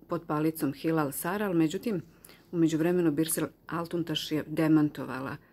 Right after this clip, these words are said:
ovo pisanje turske štampe da će oni igrati. E, vidjet ćemo ko će se naći u glavnoj ulozi. U svakom slučaju, serija se priprema očigledno. A glumica Nurgul Jesilčaj ima malih problema sa zdravljem.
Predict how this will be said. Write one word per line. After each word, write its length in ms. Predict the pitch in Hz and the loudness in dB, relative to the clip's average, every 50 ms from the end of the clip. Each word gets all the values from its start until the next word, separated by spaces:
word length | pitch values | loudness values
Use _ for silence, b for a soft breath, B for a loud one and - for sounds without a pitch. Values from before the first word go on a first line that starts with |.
| b b b b - | b b b b -8
ovo 220 | - 156 139 139 | -6 -4 -4 -4
pisanje 560 | 135 - - 135 131 - - 143 135 127 160 160 - | -6 -8 -8 -8 -8 -6 -6 -4 -4 -4 -4 -6 -8
turske 340 | - 139 143 - - - - | -10 -12 -12 -12 -12 -10 -10
štampe 400 | - - - 139 131 - - 123 | -10 -8 -6 -8 -8 -6 -8 -8
da 140 | - 135 | -8 -8
će 180 | - - - 139 | -8 -6 -6 -4
oni 260 | 135 135 139 143 143 | -2 0 2 4 4
igrati. 340 | 156 143 143 139 - - 143 - - b b b b b b b b b - | 4 2 0 -4 -6 -8 -12 -12 -12 b b b b b b b b b -16
E, 80 | - - - - 151 | -14 -14 -12 -8 -6
vidjet 240 | 151 143 - 135 - | -6 -4 -4 -6 -8
ćemo 360 | - - 139 131 135 - - - - _ | -8 -6 -6 -6 -6 -6 -8 -12 -18 _
ko 220 | _ - 147 135 123 | _ -6 -4 -4 -4
će 160 | - - - | -6 -10 -10
se 160 | - - 139 | -8 -6 -4
naći 320 | 131 123 117 143 - - 127 | -4 -4 -4 -6 -8 -10 -10
u 40 | |
glavnoj 400 | 123 139 120 120 123 131 127 110 - | -10 -8 -8 -8 -6 -6 -8 -6 -4
ulozi. 320 | - 170 185 185 160 156 | -2 -2 0 0 0 -2
U 40 | 147 | -2
svakom 260 | - 165 156 165 156 | -2 -2 -2 -2 -4
slučaju, 420 | 151 - 160 - - 160 151 - - | -4 -6 -8 -4 -2 -2 -2 -2 -4
serija 320 | - - - 143 - 156 165 | -6 -6 -4 -4 -4 -4 -6
se 140 | - - - | -6 -6 -8
priprema 500 | - - 143 120 - - 120 - - 120 | -8 -10 -12 -10 -8 -8 -6 -6 -6 -8
očigledno. 500 | - - 123 - - - - - - - - _ _ _ _ _ _ _ B B B B B B B B B B B B B B B - | -10 -10 -12 -10 -10 -12 -14 -14 -18 -20 -20 _ _ _ _ _ _ _ B B B B B B B B B B B B B B B -4
A 120 | - 220 | -2 0
glumica 540 | 196 180 165 160 208 - - - 277 277 254 | 2 4 4 4 4 2 0 0 0 2 4
Nurgul 400 | 214 175 160 151 143 160 143 - | 6 6 6 6 4 2 0 2
Jesilčaj 680 | - 156 151 156 - 202 226 - - 247 240 240 233 - | 0 0 0 -2 -4 -8 -8 -8 -6 -6 -4 -4 -2 -2
ima 360 | - 175 180 185 196 190 - - | -2 0 0 0 -2 -2 -4 -4
malih 300 | 170 165 165 170 175 185 | -2 -2 0 0 -2 -4
problema 440 | - - 175 160 160 151 147 147 160 | -6 -6 -4 0 0 2 2 2 0
sa 140 | - - 185 | -2 -2 -4
zdravljem. 500 | 185 - - 165 - 147 135 - - | -4 -4 -6 -6 -6 -6 -6 -6 -6